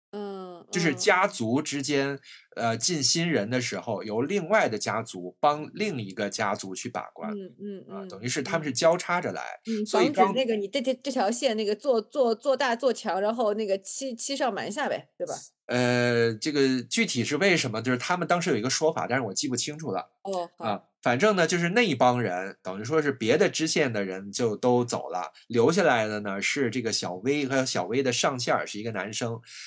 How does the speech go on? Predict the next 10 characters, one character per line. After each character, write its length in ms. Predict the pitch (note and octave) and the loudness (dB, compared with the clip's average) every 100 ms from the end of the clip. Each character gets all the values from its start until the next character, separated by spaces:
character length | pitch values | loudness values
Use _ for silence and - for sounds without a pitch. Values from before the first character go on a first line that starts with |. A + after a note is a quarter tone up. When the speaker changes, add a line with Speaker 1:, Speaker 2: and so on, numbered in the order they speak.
| - | -8
Speaker 2:
这 80 | G3+ | -2
个 120 | E3+ | 0
男 180 | B2 C#3 | 2 0
生 240 | D#3 E3+ | 0 0
是 260 | E3+ D#3 C3 | 0 2 0
做 300 | A#2+ D3 A2+ | 2 2 2
话 300 | - F3 C#3+ | 2 2 2
剧 260 | - G3+ | -2 -4
的。 200 | - - _ _ _ _ _ _ _ _ _ _ _ - - - _ | -4 -6 _ _ _ _ _ _ _ _ _ _ _ -20 -20 -20 _
呃， 560 | A#2+ B2+ B2 A#2 A#2+ A#2 | -4 0 2 2 0 -4